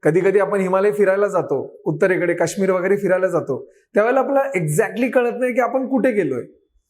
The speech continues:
कुठल्या पर्वत श्रेणीमध्ये गेलोय, पर्वत रांगांमध्ये गेलोय.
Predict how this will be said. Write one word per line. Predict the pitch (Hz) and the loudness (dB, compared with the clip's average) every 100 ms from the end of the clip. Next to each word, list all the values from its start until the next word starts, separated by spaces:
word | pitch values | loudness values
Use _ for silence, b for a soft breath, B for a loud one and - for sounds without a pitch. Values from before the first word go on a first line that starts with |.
| _ | _
कुठल्या | - 190 214 | -2 0 0
पर्वत | - 220 233 233 | 2 2 2 0
श्रेणीमध्ये | 220 208 226 208 180 | 0 0 0 0 0
गेलोय, | 156 156 | 2 2
पर्वत | 151 170 190 | 2 2 2
रांगांमध्ये | 190 175 190 196 165 147 | 2 0 -2 0 0 0
गेलोय. | 135 123 | 0 -2